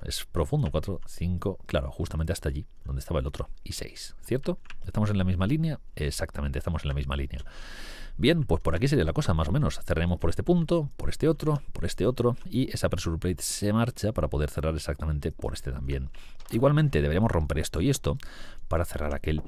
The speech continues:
por allí. Vale. Y digamos que todo lo que hay fuera de este punto nos sobraría. Habría que limpiar un poquito el área para tener, eh, un hueco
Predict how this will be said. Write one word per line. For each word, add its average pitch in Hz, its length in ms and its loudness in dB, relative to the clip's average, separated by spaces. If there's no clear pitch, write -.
por - 120 0
allí. 69 260 -6
Vale. 71 400 -2
Y 92 160 0
digamos 127 320 2
que 101 100 2
todo 78 140 4
lo 76 100 2
que 87 60 2
hay 98 40 2
fuera 123 200 4
de 101 80 4
este 104 160 0
punto 147 360 4
nos 76 300 2
sobraría. 69 640 0
Habría 80 180 -2
que - 100 -4
limpiar 82 340 0
un 85 120 -2
poquito 101 300 2
el 80 80 2
área 71 300 0
para 85 280 0
tener, 82 500 -4
eh, 71 220 -2
un 78 420 -2
hueco 80 800 0